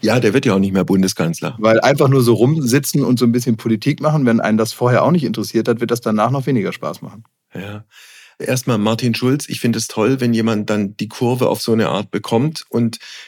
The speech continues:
Speaker 1: sich in einem neuen und kleineren Rahmen möglicherweise, äh, trotzdem dann irgendwie gut fühlt. Äh,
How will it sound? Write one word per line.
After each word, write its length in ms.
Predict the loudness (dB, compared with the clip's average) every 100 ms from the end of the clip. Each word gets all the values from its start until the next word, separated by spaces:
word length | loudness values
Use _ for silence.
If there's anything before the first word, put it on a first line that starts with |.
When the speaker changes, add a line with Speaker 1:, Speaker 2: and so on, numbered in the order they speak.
| -12
Speaker 1:
sich 380 | -4 -4 -4 -2
in 180 | -2
einem 420 | 0 -2 0 -2 -4 _ _ _
neuen 760 | -2 0 2 4 4 4 2 0
und 200 | -4 -4
kleineren 520 | -4 0 0 0 -2
Rahmen 440 | -4 -4 -4 -8 -6
möglicherweise, 840 | -4 -4 -4 -2 0 0 0 -4 -8 -20 -20 -4
äh, 360 | 2 2 2 -4
trotzdem 640 | -4 -4 -2 0 0 0
dann 300 | 0 0 -4
irgendwie 680 | -2 -2 0 -2 -2 -2 -4 -8 -16 -12 0
gut 260 | 0 2
fühlt. 380 | 2 2 2 0 -14 -20 -20 _
Äh, 260 | -2 0 0